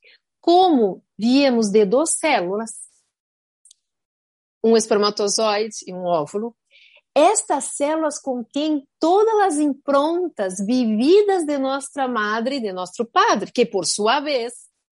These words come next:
contém as improntas vividas de seus padres. Então, muita da informação que hoje estamos expressando em enfermidades realmente são informações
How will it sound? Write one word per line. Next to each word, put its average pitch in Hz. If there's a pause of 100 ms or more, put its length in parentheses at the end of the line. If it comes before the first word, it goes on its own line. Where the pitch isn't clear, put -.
(140)
contém 254
as 247
improntas 277
vividas 247
de 269
seus 359
padres. 277 (760)
Então, 302 (540)
muita 311
da 226
informação 262
que 220
hoje 254
estamos 233
expressando 202
em 180
enfermidades 175 (500)
realmente 277
são 240
informações 294